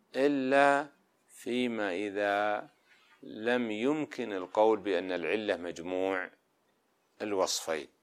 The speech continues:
فإذا ظهر رجحان وصف المستدل إما بدليل وإما بتسليم المعترض،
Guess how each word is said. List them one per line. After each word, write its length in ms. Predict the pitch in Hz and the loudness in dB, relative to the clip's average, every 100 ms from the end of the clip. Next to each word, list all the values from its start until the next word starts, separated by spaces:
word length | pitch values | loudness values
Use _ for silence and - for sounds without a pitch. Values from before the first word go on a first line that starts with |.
| _ _ _ _ _ _ _ _ _ _ _ _ _ _ - _ _ _ | _ _ _ _ _ _ _ _ _ _ _ _ _ _ -20 _ _ _
فإذا 540 | - 120 127 147 160 147 | -2 2 4 8 8 10
ظهر 480 | 160 143 139 117 | 8 8 8 6
رجحان 800 | 113 104 - - 120 120 95 71 - _ _ _ _ _ _ - - - | 6 2 -2 -4 2 4 2 -2 -14 _ _ _ _ _ _ -20 -20 -14
وصف 520 | 95 104 135 - - | -2 4 6 4 -2
المستدل 840 | 127 107 101 - 82 76 87 90 - _ - - - - _ _ 135 | -2 -2 -2 -4 -6 -4 -6 -6 -12 _ -20 -20 -20 -20 _ _ -4
إما 200 | 139 110 | 0 0
بدليل 720 | 98 90 87 90 90 90 - _ _ _ _ | -2 -4 -4 -2 -2 -4 -12 _ _ _ _
وإما 440 | - 98 110 117 104 | -8 -6 -2 -2 0
بتسليم 680 | 104 98 90 - 104 101 | -2 -6 -8 -6 -4 -4
المعترض، 760 | 95 95 87 82 92 92 120 131 | -4 -4 -4 -4 -4 0 0 -2